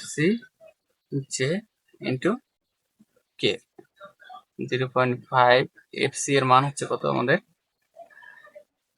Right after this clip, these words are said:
এফ সি নাইনটি ফোর, জে এর মান হচ্ছে জিরো পয়েন্ট এইট ডাবল সিক্স, জিরো পয়েন্ট এইট ডাবল সিক্স into কে এর মান হচ্ছে, উম,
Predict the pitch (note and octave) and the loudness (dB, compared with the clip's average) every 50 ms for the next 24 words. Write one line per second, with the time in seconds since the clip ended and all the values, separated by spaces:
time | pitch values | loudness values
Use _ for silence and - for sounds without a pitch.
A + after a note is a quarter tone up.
0 | _ _ _ _ _ _ _ _ _ - A#2+ - _ _ - - _ _ _ - | _ _ _ _ _ _ _ _ _ -20 -20 -20 _ _ -20 -20 _ _ _ 0
1 | C3 C#3 C#3+ - - D#3 D3+ E3 F#3+ F#3 - _ _ _ _ _ _ - - - | 0 0 0 -2 -6 -4 -4 -4 -4 -6 -12 _ _ _ _ _ _ -20 -20 -20
2 | - _ _ _ _ _ _ _ _ _ _ _ _ _ _ _ _ _ _ _ | -20 _ _ _ _ _ _ _ _ _ _ _ _ _ _ _ _ _ _ _
3 | _ - C3 A#2 B2 A#2+ A#2 C#3 - - C3+ C3 D3+ F3 F3 - _ _ _ _ | _ -4 0 0 0 0 0 -4 -2 0 2 4 4 2 0 -6 _ _ _ _
4 | _ _ _ _ _ _ _ _ _ _ _ _ _ _ _ _ _ _ _ _ | _ _ _ _ _ _ _ _ _ _ _ _ _ _ _ _ _ _ _ _
5 | - C#3+ C3+ - C#3 C3 C3 C3 C3 C3+ C#3 C3+ - - D3 D3+ C#3+ C#3+ C3+ C3 | -6 -6 -2 0 2 2 2 2 2 2 0 -2 -2 -2 -2 -2 0 0 0 0
6 | C3 - - C3+ C3 - - C3 C3 B2+ B2+ A#2+ B2+ B2+ - D3 D#3 - - - | 0 2 2 2 2 4 2 0 4 4 4 4 4 2 0 -2 -4 -4 -6 -16
7 | - _ C#3+ C3 C3 C3+ C3 B2+ B2+ - C3+ C3 C3 - - B2+ C3 D#3 - - | -12 _ -8 -6 -4 -2 -4 -4 0 2 2 2 2 0 0 0 0 0 0 -4
8 | - _ _ _ - C#3 B2+ B2+ B2 B2 B2+ C3 - D3+ D#3 E3+ - - - - | -14 _ _ _ -10 -2 0 2 2 2 0 -2 -4 -4 -4 -4 -4 -10 -14 -16
9 | - _ - B2+ B2+ D3+ F#3+ G#3+ - _ _ _ _ - C#3 C3 B2+ B2+ B2 B2+ | -12 _ -8 -4 -2 -2 -4 -4 -6 _ _ _ _ -4 0 0 2 4 4 2
10 | C3+ C3+ C3 - - E3+ G#3 B3 - _ _ _ _ _ - - - - - - | 2 2 -2 0 0 0 0 0 -4 _ _ _ _ _ -20 -20 -20 -20 -20 -20
11 | _ _ _ _ _ C#2+ C2+ B1+ B1 B1+ B1 B1+ A#1+ - | _ _ _ _ _ -8 -6 -6 -4 -4 -6 -6 -6 -8